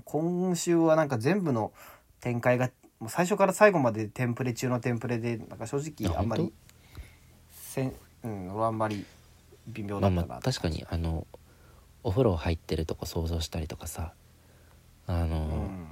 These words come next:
Speaker 1: うん、もうそうだし、うん。
Speaker 2: 確かにテンプレ感は否めないんですが、あの、
Speaker 1: うん。
Speaker 2: 注目してほしいのは、あの、
Speaker 1: うん。
Speaker 2: 成り行きが、えー、先生に抱きつき-、抱きついて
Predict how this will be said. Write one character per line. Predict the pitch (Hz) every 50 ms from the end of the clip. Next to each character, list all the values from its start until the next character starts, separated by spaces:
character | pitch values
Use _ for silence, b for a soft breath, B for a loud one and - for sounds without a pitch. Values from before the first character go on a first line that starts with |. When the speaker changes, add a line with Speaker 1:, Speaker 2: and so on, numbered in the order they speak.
| 78 78 92
Speaker 1:
う | 101
ん、 | 110
も | 117 117
う | 110
そ | - - 120 107
う | 98
だ | 95 92
し、 | 95 - - 82 - - 90 - _ _ _ _ _ _ _ _ _ - 117
う | 107
ん。 |
Speaker 2:
確 | - 117 110 - - -
か | - 87
に | 80 82 80
テ | 78 - 95
ン | 107 107 104
プ | - - 120
レ | 117 117 113
感 | - - 107 98 92 107
は | 127 - -
否 | - 92 92 92
め | 92 98 98
な | 92 95 87
い | 85 71
ん | 73 80 80
で | 85
す | 82 - - 78
が、 | 92 95 87 - B B B B B B B B B B -
あ | - 98 90 87
の、 | 82 82 80 78
Speaker 1:
う |
ん。 | 78
Speaker 2:
注 | - - 131 131
目 | 127 127 123 - 127
し | -
て | - 123
ほ | 110 113
し | 113 - - 120
い | 101 85
の | 82 76
は、 | 76 76 78 - - - - - - - - - - - - b b b b b b b b b b b b b b - - - - -
あ | - 95 85 82
の、 | 78 82 80 76 76 73 76 -
Speaker 1:
う |
ん。 | -
Speaker 2:
成 | 98 104
り | 110 117 101
行 | 87 82
き | - 80
が、 | 80 80 80 - - - - - - - - - - - - - - - -
え | - 92 90 87 82 80 80
ー、 |
先 | 78 - 98 98 90
生 | - 101 90
に | 82
抱 | 78 80 80
き | - -
つ | 85 - -
き-、 | - - -
抱 | - - 98
き | - -
つ | - - 92
い | 90 87
て | - - 123 113 87 - -